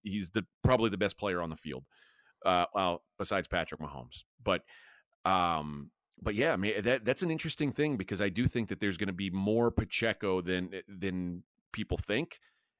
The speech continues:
And it, that, it, for him to lead the, the game in rushing is interesting to me. So I'll say officially,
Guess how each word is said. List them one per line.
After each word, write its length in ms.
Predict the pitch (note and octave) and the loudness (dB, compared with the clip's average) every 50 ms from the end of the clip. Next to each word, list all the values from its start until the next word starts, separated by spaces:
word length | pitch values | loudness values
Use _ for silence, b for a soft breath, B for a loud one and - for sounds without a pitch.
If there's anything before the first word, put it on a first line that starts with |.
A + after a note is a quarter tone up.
| _ _ _ | _ _ _
And 800 | - G#2 G#2+ G#2 G2+ G2+ G2+ G2 F#2+ F#2+ F#2+ F#2+ F#2+ F#2 F2+ - - - _ _ _ _ _ | 0 2 2 4 4 4 4 2 2 2 2 0 0 -2 -4 -6 -10 -14 _ _ _ _ _
it, 120 | - G2 - - | -10 -10 -10 -6
that, 240 | F2+ G#2 A2 A2 G2+ G2 F#2+ _ | -4 -2 -2 -2 -4 -8 -12 _
it, 120 | A#2 A2 - | -10 -8 -4
for 100 | - A2 | -4 -4
him 160 | G2+ C3 D3+ | -4 -4 -4
to 100 | D3+ E3 D#3+ | -4 -4 -2
lead 300 | C#3+ B2 B2 C#3 C3+ A2 | -2 -2 -2 -2 0 2
the, 180 | B2 A#2 A2 G2+ | 2 2 2 0
the 120 | G2+ A2 | -2 -2
game 260 | F#2+ G#2+ A2 A#2 A#2 | 0 0 0 0 0
in 80 | A2 G2+ | 0 0
rushing 380 | G2 G#2 G#2+ G2+ - G#2 F#2+ F#2 | 2 2 2 0 -2 -4 -4 -4
is 100 | E2 E2 | -4 -4
interesting 480 | F#2+ F#2 F2 - D2 - - D#2+ D2+ | -6 -6 -6 -8 -10 -8 -8 -8 -8
to 80 | - D2+ | -8 -8
me. 160 | D2 D2 D2 | -8 -8 -6
So 160 | - F#2 - B B B B B B - | -6 -6 -8 B B B B B B 0
I'll 120 | - B2 D3+ | 2 4 4
say 180 | - - F#3 | 4 2 0
officially, 640 | E3 C#3+ - - - C3+ C3 - C#3+ D3 D3+ D3 C#3 | 0 -2 -2 -2 -2 0 0 0 0 0 2 2 0